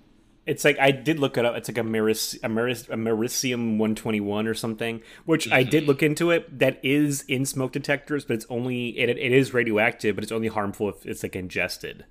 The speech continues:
Speaker 1: So we're fine.
Speaker 2: Okay.
Speaker 1: Um, but yeah, it's, that's what,
Speaker 2: Or
Speaker 1: that's
Speaker 2: that's
Speaker 1: part
Speaker 2: what
Speaker 1: of what
Speaker 2: they say.
Speaker 1: Yes.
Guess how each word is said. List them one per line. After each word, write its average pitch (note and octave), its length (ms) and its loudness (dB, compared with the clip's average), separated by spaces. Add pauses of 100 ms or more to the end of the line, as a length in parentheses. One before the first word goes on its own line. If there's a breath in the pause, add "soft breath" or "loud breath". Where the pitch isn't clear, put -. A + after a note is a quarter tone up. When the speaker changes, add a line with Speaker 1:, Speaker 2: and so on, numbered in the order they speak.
(200)
Speaker 1:
So G2 220 -2
we're F2 260 -6
fine. E2+ 260 -4
Speaker 2:
Okay. D#2 160 -8 (540 loud breath)
Speaker 1:
Um, G2+ 360 2
but C3 140 4
yeah, C3+ 140 6
it's, A2+ 160 -2
that's C3 260 -2
what, E3 160 4
Speaker 2:
Or E3 60 4
Speaker 1:
that's C3 120 4
Speaker 2:
that's C3 100 4
Speaker 1:
part E3+ 140 4
Speaker 2:
what D3 40 4
Speaker 1:
of C#3 60 4
what A#2 100 4
Speaker 2:
they G#2 100 -10
say. D#2+ 600 -4 (320)
Speaker 1:
Yes. - 520 2